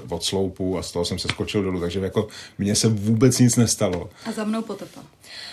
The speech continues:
Speaker 1: No, v podstatě tak, tu vesnici jsem vyhodil z proudu, m, ty místní, jako, m, eh, lítači, co tam byli, tak ty měli jako takovýhle oči a říkali, abych už jako nelítal a tak.
Speaker 2: Jste dobrodružná povaha.
Speaker 1: Eh,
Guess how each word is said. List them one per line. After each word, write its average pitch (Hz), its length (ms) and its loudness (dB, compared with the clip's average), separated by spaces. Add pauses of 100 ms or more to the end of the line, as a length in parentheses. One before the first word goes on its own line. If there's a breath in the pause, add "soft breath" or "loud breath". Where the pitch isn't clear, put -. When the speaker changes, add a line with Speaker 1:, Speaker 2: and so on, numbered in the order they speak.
(140)
Speaker 1:
No, 135 280 8
v 123 60 0
podstatě 135 420 6
tak, 117 220 6
tu 127 140 0
vesnici 113 400 2
jsem 131 140 6
vyhodil 117 340 6
z - 40 0
proudu, 107 520 2 (140)
m, 104 300 2
ty 123 100 2
místní, 117 640 6
jako, 101 500 2
m, 85 380 -6 (340)
eh, 76 40 -2
lítači, 101 440 0
co 113 120 2
tam 117 180 4
byli, 107 220 6
tak 110 120 0 (340)
ty 104 80 -8
měli 107 380 4 (120)
jako 92 180 -4
takovýhle 104 320 -2
oči 98 340 0
a 92 60 -2
říkali, 95 300 -2
abych 90 220 -4
už - 120 -6
jako - 180 -4
nelítal 87 600 -4 (580 loud breath)
a - 80 -10
tak. 80 320 -8 (600 soft breath)
Speaker 2:
Jste 254 200 -2
dobrodružná 254 680 6
povaha. 214 420 0 (1200 loud breath)
Speaker 1:
Eh, 123 40 6